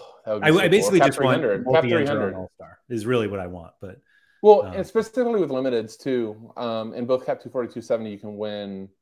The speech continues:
Speaker 1: scarcity up.
Speaker 2: True.
Speaker 1: Which not only, you know, positive, you know, air quote positive for progression, but, you know, just positive in terms of the value of the card that you can sell.
Speaker 2: Yeah.
Speaker 1: Um,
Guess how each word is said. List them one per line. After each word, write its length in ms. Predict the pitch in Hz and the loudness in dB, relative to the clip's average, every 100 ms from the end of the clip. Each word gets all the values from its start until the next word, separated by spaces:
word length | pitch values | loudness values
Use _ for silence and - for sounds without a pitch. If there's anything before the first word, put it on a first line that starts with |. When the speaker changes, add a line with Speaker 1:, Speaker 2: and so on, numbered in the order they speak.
| _ _ _ _ | _ _ _ _
Speaker 1:
scarcity 500 | - 113 - 95 92 | -8 -6 -6 -6 -6
up. 180 | - _ _ _ _ _ _ _ _ _ _ | -6 _ _ _ _ _ _ _ _ _ _
Speaker 2:
True. 240 | - 131 - _ _ _ | -4 -4 -6 _ _ _
Speaker 1:
Which 260 | 139 127 | -4 -2
not 120 | 135 127 | 0 2
only, 340 | 127 127 120 | 2 2 -2
you 140 | 110 104 | -4 -6
know, 180 | 95 - _ | -8 -12 _
positive, 560 | - 117 117 120 117 104 - - | -4 -2 -2 -2 -6 -6 -14 -20
you 80 | 120 | -16
know, 140 | 98 - | -16 -6
air 100 | 127 | -2
quote 300 | 123 123 87 | -2 -2 -6
positive 540 | - 98 104 104 98 98 | -4 -2 -2 -4 -10 -10
for 380 | 104 92 92 90 | -8 -6 -8 -10
progression, 640 | - 95 92 - 101 92 | -14 -8 -10 -10 -14 -8
but, 240 | 95 95 - | -4 -4 -6
you 80 | 117 | -10
know, 100 | 101 | -8
just 160 | 139 | -2
positive 340 | 147 127 117 107 | 2 2 0 -6
in 60 | 107 | -8
terms 180 | 113 101 | -10 -10
of 40 | |
the 60 | 92 | -4
value 280 | 92 101 | -2 -2
of 60 | 92 | -4
the 60 | 95 | -6
card 240 | 107 107 | -6 -6
that 60 | - | -10
you 80 | _ | _
can 100 | 117 | -20
sell. 240 | - - _ _ _ _ _ | -20 -20 _ _ _ _ _
Speaker 2:
Yeah. 220 | 90 76 104 | -20 -16 -8
Speaker 1:
Um, 640 | 101 95 92 87 - 117 | -4 -4 -4 -8 -16 -20